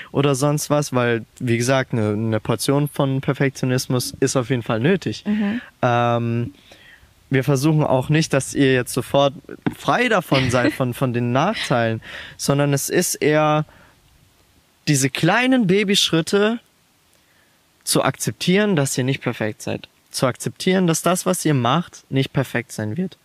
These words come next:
Speaker 2: Und zu realisieren. Also, ab wann findet der Prozess des Perfektionismus überhaupt statt? Ab wann tritt der ein und wann soll ich anfangen, dagegen quasi anzukämpfen? Oder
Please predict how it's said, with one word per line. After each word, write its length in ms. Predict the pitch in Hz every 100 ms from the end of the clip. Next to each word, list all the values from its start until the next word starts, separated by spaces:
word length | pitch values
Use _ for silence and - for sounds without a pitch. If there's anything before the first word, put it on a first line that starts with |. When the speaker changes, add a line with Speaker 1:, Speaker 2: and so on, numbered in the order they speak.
| _
Speaker 2:
Und 140 | 240
zu 180 | - 240
realisieren. 800 | 240 247 220 196 208 185 196 208 - _ _ _ _ _ _ -
Also, 480 | 214 220 233 226 233 - _ _ _ -
ab 120 | - -
wann 600 | 208 233 269 247 196 214 _ _ _ _ _ _ _ _ _ _
findet 340 | - 247 254 233
der 80 |
Prozess 640 | 214 214 208 - 220 240 -
des 160 | 190 -
Perfektionismus 1000 | - 220 220 208 - 202 208 - 202 -
überhaupt 360 | 208 190 190
statt? 440 | - - 196 - - _ _ _ _
Ab 160 | 196 -
wann 280 | 220 233 262
tritt 320 | - 240 247
der 220 | 220 202
ein 360 | 196 208 240 240
und 420 | - 226 214 - - _ _ _ _ _ _ _ -
wann 340 | 208 233 285
soll 180 | 269 254
ich 220 | 233 -
anfangen, 560 | 233 269 - 208 202 202
dagegen 460 | 196 214 208 196
quasi 480 | - 196 202 214 196 -
anzukämpfen? 840 | 226 254 202 - 185 196 - -
Oder 280 | 196 196